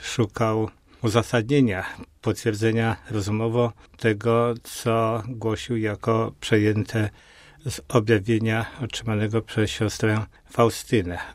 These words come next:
On do końca był przekonany, że ta prawda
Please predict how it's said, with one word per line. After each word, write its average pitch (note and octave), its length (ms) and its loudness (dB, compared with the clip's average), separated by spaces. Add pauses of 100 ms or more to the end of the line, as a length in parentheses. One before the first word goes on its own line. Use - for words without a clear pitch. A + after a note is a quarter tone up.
(160)
On B2+ 100 2
do C#3+ 120 4
końca D3 300 2
był C3 240 0
przekonany, A#2 800 0
że A2 360 -2 (280)
ta G#2+ 340 -4 (240)
prawda G#2 540 -2